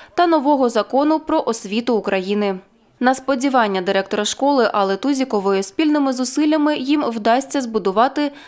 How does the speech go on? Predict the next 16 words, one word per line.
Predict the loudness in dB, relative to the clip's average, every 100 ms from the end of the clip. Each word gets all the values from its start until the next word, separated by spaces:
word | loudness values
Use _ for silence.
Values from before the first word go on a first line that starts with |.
| -14 -2
невеличку | 0 2 2 0 -4 -4
шкільну | -6 -4 -4 -2 -4 -4
демократичну | -2 0 0 -2 -4 -4 -4 -4
державу. | -2 -2 0 2 2 -4 _ _ _ _ _ _ _ _ _ _
Представники | -4 -4 2 2 2 -2 -2
плавання | 4 4 6 2 0
нашого | 0 -2 -4 -6 -4
міста | -4 -4 0 2
відзначилися | 0 -2 -2 0 0 -2 -2 -2 -2
успіхами | -4 -6 -4 0 2 2 0 -4 -20 -6
на | 2 2
змаганнях | 4 2 4 2 2 2 0 0
національного | -2 0 -2 0 2 4 4 0 -2
та | 0 0
міжнародного | 0 0 -2 0 2 2 2 -2
рівнів. | -2 -2 -2